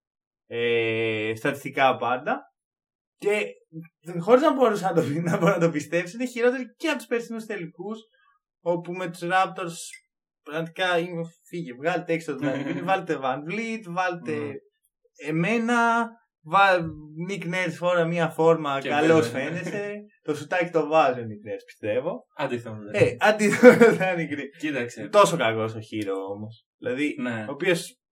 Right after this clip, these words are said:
Speaker 1: είχα πει κιόλας με το σειρά ότι ο μοναδικός τρόπος να με πείσει ότι είναι όντως bucket
Speaker 2: Ναι.
Speaker 1: αυτή τη στιγμή, γιατί ξέρω τι θα γίνει.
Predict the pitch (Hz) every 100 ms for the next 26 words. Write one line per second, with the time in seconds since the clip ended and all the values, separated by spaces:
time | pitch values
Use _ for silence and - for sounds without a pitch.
0 | _ - 160 180 170 185 165 151 131 135
1 | 139 127 156 160 170 165 156 151 143 147
2 | 165 170 160 156 143 147 156 147 - -
3 | 143 151 143 113 113 _ _ - 139 -
4 | 127 117 127 123 113 113 113 - - 175
5 | - 127 117 113 123 147 143 156 190 160
6 | 214 196 170 160 139 139 110 110